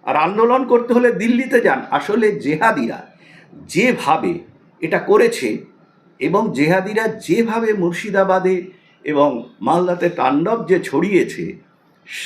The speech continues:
তার জন্য সাধারণ হিন্দু জনতা ওনার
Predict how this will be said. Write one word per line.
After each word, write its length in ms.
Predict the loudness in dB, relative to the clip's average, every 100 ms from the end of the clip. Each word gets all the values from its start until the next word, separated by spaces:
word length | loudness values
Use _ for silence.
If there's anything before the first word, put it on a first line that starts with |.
| -4
তার 360 | 0 0 -2 -2
জন্য 640 | 0 0 -2 -2 -4 -10 _ _ _ _ _
সাধারণ 720 | -14 -2 0 2 0 0 -2
হিন্দু 560 | -2 -2 -2 -2 -2 -4
জনতা 840 | 0 0 0 0 2 2 0 -8 -4
ওনার 560 | 0 2 0 -4 -18